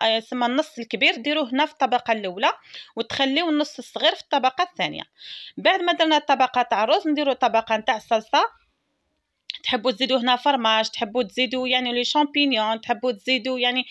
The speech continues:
اشياء لي كيما نقولوا حنا، آه، ل-، اشياء زايده كيما نقولوا حنا م-،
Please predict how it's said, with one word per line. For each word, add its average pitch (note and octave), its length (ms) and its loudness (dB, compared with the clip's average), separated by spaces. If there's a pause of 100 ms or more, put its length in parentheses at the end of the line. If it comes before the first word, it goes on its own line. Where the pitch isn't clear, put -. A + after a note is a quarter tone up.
(360)
اشياء B3 480 0
لي B3+ 460 2
كيما C4 220 -6
نقولوا B3+ 220 -4
حنا، C#4+ 360 2 (380)
آه، B3 160 4
ل-، A#3+ 600 0 (200)
اشياء C4+ 380 0
زايده B3 400 4
كيما B3 280 -4
نقولوا A#3 280 -2
حنا C4 180 -2
م-، A3 500 0